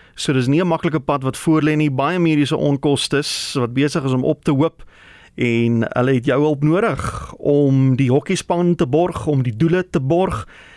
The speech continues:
en jy kan dit doen deur Hoërskool Hermanus se Facebookblad te besoek. Daar is 'n skakel wat jou gaan neem na die regte afdeling toe of stuur 'n e-pos na goals for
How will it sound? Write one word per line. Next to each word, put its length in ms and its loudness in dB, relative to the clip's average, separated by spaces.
en 80 0
jy 60 2
kan 160 -2
dit 160 -2
doen 360 2
deur 480 2
Hoërskool 320 0
Hermanus 380 0
se 80 0
Facebookblad 840 -2
te 100 -2
besoek. 360 -2
Daar 200 -2
is 120 -4
'n 40 -2
skakel 720 0
wat 160 -4
jou 120 0
gaan 180 -4
neem 380 2
na 280 0
die 220 0
regte 280 -2
afdeling 480 0
toe 160 -2
of 120 -2
stuur 220 0
'n 160 -2
e-pos 520 0
na 240 0
goals 560 2
for 400 2